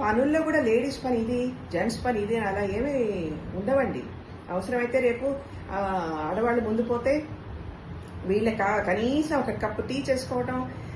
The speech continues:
లేదంటే ఒక కుక్కర్లో అన్నం పెట్టుకోవటం అన్నా నేర్చుకోవాలి. అంతేగాని అది ఆడవాళ్ళు, మగవాళ్ళు అని కూర్చుంటే అవదు. ఎవరు ముందు పోతామో తెలియదు. So, అది కొద్దిగా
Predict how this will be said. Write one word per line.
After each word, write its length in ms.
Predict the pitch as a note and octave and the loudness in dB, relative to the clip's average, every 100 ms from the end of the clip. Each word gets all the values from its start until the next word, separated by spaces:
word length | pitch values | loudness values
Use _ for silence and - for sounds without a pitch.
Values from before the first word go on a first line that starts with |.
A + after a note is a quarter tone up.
| - | -6
లేదంటే 580 | G#3+ A#3+ B3 B3 C4+ B3+ | 4 6 8 6 4 4
ఒక 420 | A3+ A3 G#3 F#3+ | 2 2 2 0
కుక్కర్లో 380 | G#3+ G3+ C#4 C4 | -2 2 2 4
అన్నం 220 | A3+ C4+ | 2 4
పెట్టుకోవటం 400 | C#4+ C#4 D4 D4 | 4 4 2 4
అన్నా 160 | D4 D#4 | 4 4
నేర్చుకోవాలి. 640 | C#4+ D4 - C#4+ C4 D#3+ C3+ - - - - - | 2 0 0 0 2 0 -4 -8 -10 -12 -12 -8
అంతేగాని 440 | A3+ B3 C4 C4 C4 | -4 0 2 2 4
అది 200 | B3 B3 - - | 2 2 -2 -8
ఆడవాళ్ళు, 560 | F3+ G#3+ A#3 C4 B3+ B3+ | -4 0 2 4 4 2
మగవాళ్ళు 1160 | C4 C4 G#3 G3 A3+ A#3 A#3+ A#3+ B3 B3 - - - - | 0 -2 -2 0 2 2 4 4 4 2 -8 -10 -10 -4
అని 100 | G#3+ | -4
కూర్చుంటే 440 | A3 A3+ C4 B3 | 0 -2 0 -2
అవదు. 320 | A#3 F#3 G3+ G3+ - - - - - - - - - - - - - - - - - - - - | 0 -2 -2 -4 -8 -12 -12 -12 -12 -12 -12 -10 -10 -10 -10 -10 -10 -12 -12 -12 -12 -12 -8 -2
ఎవరు 240 | F#3+ A#3 | 0 2
ముందు 220 | A3+ A3+ | 4 4
పోతామో 380 | A#3 G#3+ G#3+ G#3+ | 2 0 -2 -2
తెలియదు. 400 | G#3 F#3 F#3 - - - - - - - - - - - - - - - - - - - - - - - | -2 0 0 -2 -8 -12 -14 -12 -8 -8 -8 -12 -14 -14 -14 -16 -16 -16 -16 -14 -14 -14 -12 -12 -10 -4
So, 240 | A#3+ A3 F#3 - - - - - - - - - - | 0 0 -2 -4 -10 -12 -12 -10 -10 -10 -10 -8 -6
అది 220 | G3 G#3 B3 | -4 -2 -4
కొద్దిగా 920 | - G#3 G3+ G#3 A3 G3+ F3 - | -4 -4 -2 0 2 2 0 -4